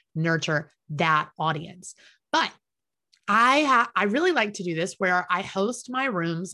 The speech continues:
under other clubs. So a lot of us on Clubhouse, we have our own club.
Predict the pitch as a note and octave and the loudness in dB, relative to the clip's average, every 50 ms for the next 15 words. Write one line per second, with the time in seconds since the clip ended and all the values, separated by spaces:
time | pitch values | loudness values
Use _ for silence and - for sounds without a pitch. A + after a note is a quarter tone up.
0 | - _ E3+ E3+ F3 E3+ E3 D#3+ D#3+ D#3+ E3+ G#3+ G#3 - _ _ _ - D#3+ D3+ | -8 _ -2 0 0 0 2 2 2 2 2 0 -2 -6 _ _ _ -4 -4 -2
1 | C#3 D3 D3+ E3 - - E4+ E4+ C4+ - F#3 G#3 - - - _ _ _ _ _ | -2 -4 -6 -6 -4 -2 0 0 0 -2 -4 -8 -12 -12 -12 _ _ _ _ _
2 | _ - - A3+ G3 G3 G3 F#3+ F#3 F#3+ - F#3 F3+ F3+ F3+ F#3 G#3 A3 A#3+ - | _ -6 -2 0 2 4 4 4 2 2 0 0 2 2 2 2 2 0 -2 -4
3 | A#3+ A#3 A3 - G3 F3+ F#3 F3+ F3+ - - E3+ C#3 C3 D3 D#3 F3 F#3+ G3 G3 | -6 -6 -4 -2 -2 0 0 0 0 -2 -6 -10 -6 -4 -2 0 0 0 2 2
4 | G#3 G#3+ G3+ - F3+ E3+ F3 E3+ E3+ | 0 -2 -2 0 0 2 2 0 -2